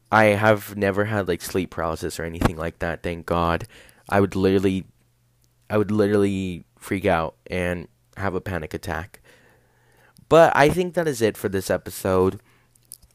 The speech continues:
I thank you guys so much for tuning in.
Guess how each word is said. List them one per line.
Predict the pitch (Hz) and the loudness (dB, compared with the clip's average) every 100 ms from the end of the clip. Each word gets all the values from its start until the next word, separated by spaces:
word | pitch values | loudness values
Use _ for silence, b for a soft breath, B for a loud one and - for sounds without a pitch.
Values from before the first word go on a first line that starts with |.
| _ | _
I | - 120 131 131 127 | 6 8 8 6 4
thank | 123 120 | 0 0
you | 117 | 2
guys | 117 107 104 104 107 - B B B | 4 6 4 2 -2 -10 B B B
so | - - 120 | -20 0 2
much | 120 110 | 4 2
for | - 104 | 0 -2
tuning | - 107 104 | 0 0 2
in. | 101 95 92 | 2 0 -4